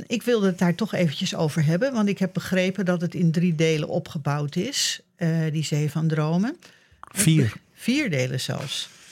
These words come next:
Speaker 1: Nou,
Speaker 2: Ja.
Speaker 1: dan mag jij mij dat even toelichten, wat jij,
Speaker 2: De
Speaker 1: eh, hoe het idee was. En ik
Speaker 2: het
Speaker 1: zou er heel graag eentje horen.
Speaker 2: Ja. Het, eh, het idee is ontstaan omdat ik was uitgenodigd om in de bibliotheek Hilversum voor Zenver een, eh, voordracht, eh, te houden,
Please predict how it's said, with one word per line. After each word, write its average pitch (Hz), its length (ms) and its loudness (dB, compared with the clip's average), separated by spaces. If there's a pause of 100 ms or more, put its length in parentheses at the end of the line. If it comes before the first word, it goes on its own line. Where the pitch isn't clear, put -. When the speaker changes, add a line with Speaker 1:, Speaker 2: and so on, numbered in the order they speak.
Speaker 1:
Nou, 240 240 2
Speaker 2:
Ja. - 40 6
Speaker 1:
dan 156 100 4
mag 175 120 0
jij 180 140 2
mij 175 120 6
dat 165 180 0
even 165 240 -2
toelichten, 170 500 0
wat 156 180 0
jij, 156 240 4
Speaker 2:
De 165 180 6
Speaker 1:
eh, 156 220 4
hoe 175 120 4
het 151 100 2
idee 151 380 0
was. 160 360 2
En 202 140 -2
ik 202 60 -2
Speaker 2:
het 165 80 4
Speaker 1:
zou 208 140 0
er 202 60 0
heel 247 140 0
graag 233 300 -4
eentje 226 320 -4
horen. 156 600 -2 (140)
Speaker 2:
Ja. 117 180 -6 (500)
Het, - 300 -2
eh, 165 260 4
het 160 180 0
idee 170 340 4
is 160 120 0
ontstaan 147 460 2
omdat 143 220 4
ik 135 80 -2
was 135 180 0
uitgenodigd 127 720 2
om 117 100 4
in 123 120 6
de 120 80 4
bibliotheek 120 520 2
Hilversum 127 640 2
voor 110 260 0
Zenver 120 680 2 (280)
een, 113 360 2 (120)
eh, 104 80 -2 (160)
voordracht, 160 640 2
eh, 156 200 4
te 151 160 0
houden, 147 480 2